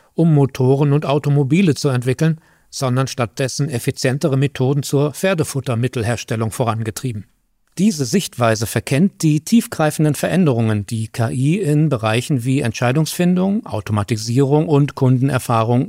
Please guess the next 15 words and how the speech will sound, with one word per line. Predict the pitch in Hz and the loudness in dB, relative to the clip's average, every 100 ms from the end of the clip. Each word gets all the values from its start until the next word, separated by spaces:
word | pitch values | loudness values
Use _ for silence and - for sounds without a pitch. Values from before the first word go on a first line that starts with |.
| 156 | -2
wirklich | 113 113 - 127 131 - | 0 0 0 -2 -2 -2
bewirken | 165 156 196 101 | 0 2 0 -4
kann. | - 131 - _ _ - - | -8 -12 -14 _ _ -20 -6
Dabei | 131 120 139 156 | -4 0 2 2
eröffnen | 131 147 160 - 151 | 0 -2 -2 2 2
die | 143 139 | 0 -2
teils | 147 135 - - | -2 -2 -4 -6
atemberaubenden | 190 - 127 113 104 110 117 117 123 | -6 -2 0 0 0 0 2 0 0
Entwicklungen | 113 123 175 - 123 110 | -4 -2 -2 2 2 2
im | 113 107 | -2 -4
Bereich | 104 110 107 | -2 -2 -2
der | 113 | -4
Large | 104 107 107 - | -2 -2 -2 -4
Language | 123 123 123 110 - | -2 0 -2 -4 -4
Models | 123 117 123 160 - | -4 -2 -2 -4 -8